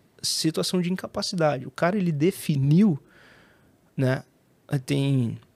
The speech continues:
tem muitas pessoas na área da saúde que falam que você não é um prognóstico, né? Você não é, aliás, você não é um diagnóstico, perdão.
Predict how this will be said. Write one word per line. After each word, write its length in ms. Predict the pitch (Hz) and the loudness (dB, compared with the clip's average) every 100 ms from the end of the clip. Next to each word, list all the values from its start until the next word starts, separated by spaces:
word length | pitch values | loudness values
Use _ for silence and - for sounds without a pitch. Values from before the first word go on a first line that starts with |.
| _ _ _ _ _ _ - | _ _ _ _ _ _ -4
tem 120 | 139 | 2
muitas 380 | 156 202 208 - | 4 4 4 0
pessoas 680 | 165 151 - 151 139 - - - _ | 0 2 2 4 2 -2 -8 -20 _
na 100 | 143 | -2
área 160 | 131 135 | 0 2
da 80 | 143 | 0
saúde 320 | - 147 139 | 0 0 0
que 120 | - | -4
falam 380 | 131 143 143 151 | 0 4 4 2
que 320 | 143 131 107 - _ _ _ _ - | 0 -4 -4 -8 _ _ _ _ -10
você 320 | 143 131 - | -4 0 2
não 220 | 156 180 | 2 4
é 60 | 175 | 2
um 100 | 151 | 0
prognóstico, 720 | - 139 131 127 110 120 - _ _ _ | 0 -2 0 -2 -4 -8 -14 _ _ _
né? 200 | 151 147 - _ _ _ _ _ _ _ _ | -12 -12 -14 _ _ _ _ _ _ _ _
Você 240 | 113 127 156 | -8 -4 -2
não 240 | 214 226 | 0 2
é, 200 | 170 202 | 4 4
aliás, 320 | - 135 139 123 | 2 0 0 -2
você 200 | 131 175 | -2 0
não 160 | 196 | 2
é 80 | 175 | 2
um 160 | 208 185 | 2 2
diagnóstico, 1040 | 135 165 208 202 165 139 127 120 - - | 0 0 2 0 -2 -2 -2 -4 -6 -10
perdão. 340 | - 127 110 | -4 -4 -4